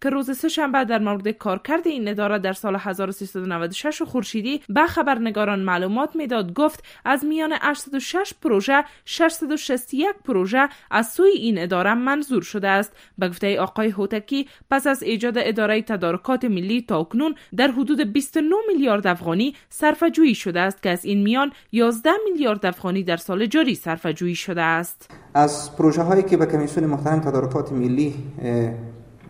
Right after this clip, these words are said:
Speaker 2: دریافت منظوری نمودن، اه، ارزش مجموعی از آنها در حدود یکصد و شصت و هفت میلیارد افغانی می‌باشد.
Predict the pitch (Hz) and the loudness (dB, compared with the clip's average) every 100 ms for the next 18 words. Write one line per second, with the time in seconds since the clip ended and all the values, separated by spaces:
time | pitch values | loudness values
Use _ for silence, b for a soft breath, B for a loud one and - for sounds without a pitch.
0 | 117 123 127 139 139 123 117 120 151 170 | -6 -2 2 2 0 -2 -2 -2 0 0
1 | 160 160 160 160 B B B B - - | 0 0 -2 -4 B B B B -8 -2
2 | 120 120 117 - 117 120 143 135 123 120 | 2 2 -2 -4 -4 -2 -2 -2 -4 -4
3 | 131 135 123 131 127 123 120 131 120 120 | -4 -4 -4 -4 -4 -4 -4 -2 -2 -2
4 | 127 131 131 127 110 - 120 - 120 - | -4 -4 -4 -8 -8 -4 -4 -4 -8 -6
5 | 110 107 - - 120 117 110 107 107 110 | -6 -10 -16 -12 -12 -10 -10 -10 -10 -12
6 | - | -16